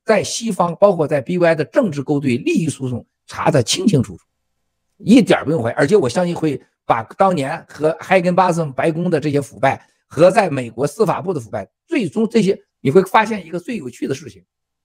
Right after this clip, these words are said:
啊，太平联盟案子跟海根巴森案子、旧漏的案子、伯纳乌的案子、伯逊的案子啊、熊宪民的案子啊、什么夏业良案子、郭宝胜的案子，所有的案子，太平联盟案子，取-，包括无证诈骗，还有腾讯音乐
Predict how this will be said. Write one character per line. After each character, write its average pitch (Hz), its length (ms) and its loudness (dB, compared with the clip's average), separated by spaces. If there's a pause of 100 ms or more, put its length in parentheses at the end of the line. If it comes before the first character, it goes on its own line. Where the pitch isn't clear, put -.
啊， 113 160 -6 (160)
太 139 240 0
平 156 120 -6
联 185 160 0
盟 160 120 -4
案 175 120 -2
子 131 60 -10
跟 147 100 -6
海 185 160 -4
根 175 120 -2
巴 190 160 2
森 170 140 -2
案 123 220 -8
子、 101 120 -20 (260)
旧 247 160 2
漏 247 180 8
的 180 120 4
案 160 160 -2
子、 123 80 -6
伯 233 160 6
纳 226 80 6
乌 180 180 4
的 233 80 6
案 180 180 -2
子、 131 60 -6
伯 160 240 2
逊 285 180 0
的 190 80 0
案 156 220 -6
子 120 160 -12 (240)
啊、 202 380 2
熊 226 200 -10
宪 294 200 4
民 185 160 -2
的 262 100 2
案 202 260 -4
子 151 80 -6 (420)
啊、 190 100 0
什 185 100 -2
么 262 80 4
夏 254 240 2
业 247 180 2
良 175 160 -6
案 226 200 -2
子、 - 80 0
郭 285 160 2
宝 208 160 0
胜 285 180 -6
的 226 80 -4
案 196 220 -4
子， 151 100 -8
所 165 400 4
有 339 140 2
的 220 80 4
案 208 180 -2
子， 147 140 -12 (160)
太 240 120 -4
平 208 140 -2
联 214 160 -2
盟 185 80 -4
案 185 160 -6
子， 220 80 -20 (380)
取-， - 240 -6 (100)
包 277 140 8
括 170 260 0
无 214 80 -8
证 233 160 0
诈 247 180 -2
骗， 240 280 0 (220)
还 233 160 2
有 185 80 2
腾 202 240 -4
讯 262 160 -2
音 254 260 2
乐 269 180 6